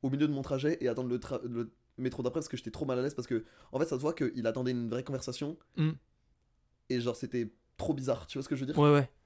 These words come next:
Speaker 2: Ouais, non, je comprends.
Speaker 1: Du coup, euh, voilà, c'était le
Speaker 2: Ouah, c'est ouf. Ouais, ouais, ouais, dans le métro, il y a un peu un côté prison, prison,
Speaker 1: Ouais,
Speaker 2: quoi.
Speaker 1: exactement.
Speaker 2: Ouais, ouais,
Speaker 1: C'est
Speaker 2: je
Speaker 1: pour ça
Speaker 2: capte.
Speaker 1: que même si je croise quelqu'un que j'ai déjà,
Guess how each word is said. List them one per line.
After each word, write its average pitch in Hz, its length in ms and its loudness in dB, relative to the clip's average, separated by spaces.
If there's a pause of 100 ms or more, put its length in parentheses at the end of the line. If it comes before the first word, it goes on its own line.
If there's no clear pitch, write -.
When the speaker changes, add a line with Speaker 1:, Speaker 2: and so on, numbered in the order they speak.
(440)
Speaker 2:
Ouais, 147 140 6
non, 151 120 8
je - 80 -2
comprends. 139 280 -2 (280)
Speaker 1:
Du 127 180 -6
coup, 160 240 2
euh, 120 380 2
voilà, 104 240 0
c'était 110 260 -12
le 92 520 -6
Speaker 2:
Ouah, 117 180 -6
c'est 123 140 -10
ouf. 123 260 -8 (360)
Ouais, 127 320 6
ouais, 135 60 6
ouais, 117 380 8
dans 120 140 6
le 127 60 4
métro, 135 360 6
il 156 40 8
y 131 40 8
a 117 60 6
un 120 100 4
peu 147 160 4
un 131 100 6
côté 135 220 4
prison, 123 360 4 (140)
prison, 156 220 4
Speaker 1:
Ouais, 160 100 8
Speaker 2:
quoi. - 160 0
Speaker 1:
exactement. 131 560 4
Speaker 2:
Ouais, 123 60 12
ouais, 127 60 12
Speaker 1:
C'est 120 80 10
Speaker 2:
je - 40 -
Speaker 1:
pour - 40 6
ça 113 120 6
Speaker 2:
capte. - 60 -4
Speaker 1:
que 139 180 4
même 147 180 -2
si 165 120 -8
je - 60 -8
croise 139 140 -4
quelqu'un 143 440 0
que 135 120 0
j'ai 117 120 0
déjà, 117 680 0